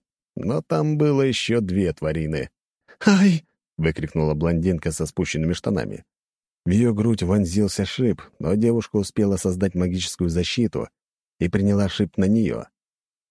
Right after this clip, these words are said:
Однако сила удара оттолкнула Аню, и та упала в снег. Две твари с хвостом-хоботом, из которого и стреляли шипами, а также руками на спине с вытаращенными когтями, наступали.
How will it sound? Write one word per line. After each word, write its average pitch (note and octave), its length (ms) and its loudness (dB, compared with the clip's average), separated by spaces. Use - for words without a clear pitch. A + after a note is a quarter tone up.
Однако F#2 420 0
сила F#2+ 340 0
удара F2+ 380 0
оттолкнула F2+ 680 -2
Аню, F#2 260 0
и F2 100 0
та F2+ 180 0
упала F2+ 320 -2
в E2+ 80 -8
снег. - 480 -4
Две E2 300 4
твари F2+ 380 2
с - 80 -6
хвостом-хоботом, F2+ 1040 0
из D#2+ 100 -4
которого F2 440 0
и E2+ 40 0
стреляли F2 480 0
шипами, F2 520 -2
а E2 60 0
также E2 340 -2
руками G2 440 0
на G2+ 140 2
спине G2+ 560 0
с - 140 -10
вытаращенными F#2+ 680 0
когтями, F#2+ 560 0
наступали. - 880 -2